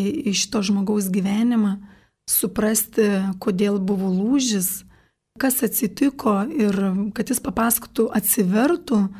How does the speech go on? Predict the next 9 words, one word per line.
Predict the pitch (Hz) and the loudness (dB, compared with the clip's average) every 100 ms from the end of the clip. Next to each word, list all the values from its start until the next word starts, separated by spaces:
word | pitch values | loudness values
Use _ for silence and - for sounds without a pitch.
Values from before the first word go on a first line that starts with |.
| - - | -20 -10
tau | - 208 208 | -2 0 0
kaip | 220 - | -4 -2
pareigūnui, | 208 190 185 190 254 285 208 185 - - - _ | 0 2 0 2 4 4 4 0 -8 -20 -20 _
kad | - - | -8 -2
tu | 226 | 0
galėtum | 214 220 226 - 220 | 2 0 0 2 2
suvokti, | - - 208 254 262 247 - - 190 - | 2 -2 -2 0 0 -2 -4 -4 -4 -4
kame | - 269 294 294 285 294 - 247 | 0 4 4 4 2 -2 -6 0
yra | 220 | 0